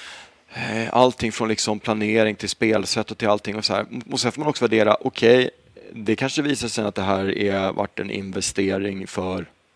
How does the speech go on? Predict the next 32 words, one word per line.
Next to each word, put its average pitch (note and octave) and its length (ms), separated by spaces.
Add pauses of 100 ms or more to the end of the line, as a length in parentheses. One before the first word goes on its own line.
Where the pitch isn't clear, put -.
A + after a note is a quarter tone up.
(300)
för G#2 100
framtiden. A2+ 460 (220)
Mm. A2+ 120 (120)
Jag G2+ 160
är A2+ 40
ganska B2 360
övertygad G2 340
om G2+ 100
att F#2+ 160
om G2 140
du G#2 120
tittar - 460
på G#2+ 200
de G2+ 340
matcherna G2+ 420
vi G2+ 180
har G#2 60
spelat G2 760
där G2+ 100
det G2+ 60
har G2+ 40
varit G2 420 (600)
fyra, A2 380
fem B2+ 340
dagar G2+ 340
till G#2+ 180
nästa G#2 220
match G2 240
kontra G#2 380
de G2+ 160
här G2+ 80
när G2+ 60